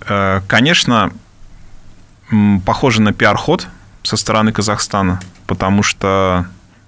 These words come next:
ну, призывать к добру — это всегда выгодно, и всегда тебя там должны поддержать люди какие-то, да.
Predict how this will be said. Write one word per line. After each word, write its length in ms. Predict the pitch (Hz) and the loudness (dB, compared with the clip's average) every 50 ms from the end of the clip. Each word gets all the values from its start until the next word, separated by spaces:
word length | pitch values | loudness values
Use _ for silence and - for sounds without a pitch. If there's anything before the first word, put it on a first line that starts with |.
| _ _ - | _ _ 0
ну, 180 | 180 156 127 110 | 2 2 2 2
призывать 480 | - - 107 104 110 113 117 113 104 | 0 0 0 2 2 2 2 2 2
к 60 | - | 2
добру — 380 | 104 107 107 107 113 127 135 123 | 2 2 2 2 2 2 2 2
это 120 | 107 - 101 | 2 0 0
всегда 300 | - - 110 101 98 95 | -2 0 0 0 2 2
выгодно, 500 | 104 135 156 151 117 113 107 101 92 120 - - | 2 2 2 2 2 2 2 2 0 -4 -4 -4
и 100 | 95 90 | -4 -4
всегда 360 | 90 - - 95 92 95 95 | -4 -2 -2 0 0 0 0
тебя 300 | 92 92 90 90 87 90 | 0 -2 -2 -2 -2 -2
там 240 | 87 85 85 90 90 | -2 -2 0 0 0
должны 320 | 90 92 90 92 95 90 | 0 0 0 0 0 0
поддержать 520 | 90 - 87 85 90 90 95 104 117 131 - - - | 0 0 -2 0 0 0 0 0 -2 -2 -4 -8 -8
люди 320 | - 95 98 101 90 98 98 | -4 -2 0 0 0 0 -2
какие-то, 400 | - 90 90 - 92 92 - 92 | -4 -4 -4 -2 -4 -2 -2 -2
да. 200 | 92 104 110 | 0 0 0